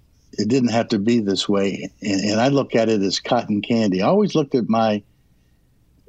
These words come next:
uh, career and what success that has brought as cotton candy. It didn't really, it wasn't real because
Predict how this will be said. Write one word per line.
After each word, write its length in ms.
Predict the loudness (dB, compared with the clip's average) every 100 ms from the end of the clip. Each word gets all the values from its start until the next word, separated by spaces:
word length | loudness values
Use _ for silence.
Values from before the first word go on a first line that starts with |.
| -10
uh, 80 | -10
career 760 | -2 0 2 2 2 0 -4 -10 _ _ _ _ _
and 260 | -4 -2 0
what 180 | 0 0
success 560 | -2 -2 0 0 0
that 260 | -2 -2 -2 -6
has 220 | -6 -6
brought 440 | -2 0 0 -4 _ _ _ _ _ _ _ _ _ _ -4
as 260 | -2 -2
cotton 540 | -4 -2 -2 -2 -4 -4
candy. 460 | -2 -2 0 0
It 40 | 0
didn't 220 | 0 2
really, 260 | 2 0 0 -2
it 80 |
wasn't 440 | 0 0 0 0 0
real 260 | 0 2
because 440 | 0 -2 -2 -4